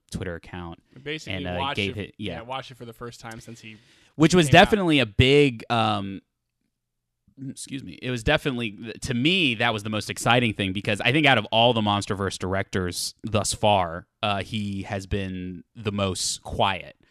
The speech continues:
Speaker 1: Um, and, and to my knowledge, it, and it was never out of, um, any, like, reason. Um, I never got the sense that there was any, like, thing that behind that, other than he's just not a very, like,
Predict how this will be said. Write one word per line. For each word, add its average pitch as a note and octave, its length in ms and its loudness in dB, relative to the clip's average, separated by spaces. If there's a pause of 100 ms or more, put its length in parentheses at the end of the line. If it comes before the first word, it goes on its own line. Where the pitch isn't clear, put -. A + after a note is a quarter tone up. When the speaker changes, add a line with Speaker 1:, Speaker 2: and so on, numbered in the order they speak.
(360)
Speaker 1:
Um, G2+ 560 2 (100)
and, E3+ 120 4
and E3 260 2
to G3+ 120 2
my B3 180 2
knowledge, G3 380 6
it, D3 240 2
and C#3 160 0
it C3+ 40 0
was B2 160 -2
never C3+ 380 2
out A#2 240 2
of, G#2 560 -2
um, F#2+ 520 -4 (100)
any, G#2 460 -2 (160)
like, F#2 240 -8 (200)
reason. A#2 560 0 (380)
Um, G#2 600 0 (100)
I G#2 140 -4
never G#2 220 -4
got F#2+ 200 -4
the G2 60 -8
sense F#2+ 240 -6
that F#2+ 100 -8
there F#2 100 -4
was F#2 140 -8
any, F2+ 180 -10
like, F2 240 -14
thing F2+ 320 -14 (260)
that G2+ 300 -12
behind G2+ 480 -4
that, A#2+ 240 0
other F#2+ 280 -4
than F2+ 280 -8
he's F#2 240 -8
just - 220 -10
not F2+ 480 -10
a F#2 100 -8
very, F2 400 -8
like, E2+ 420 -12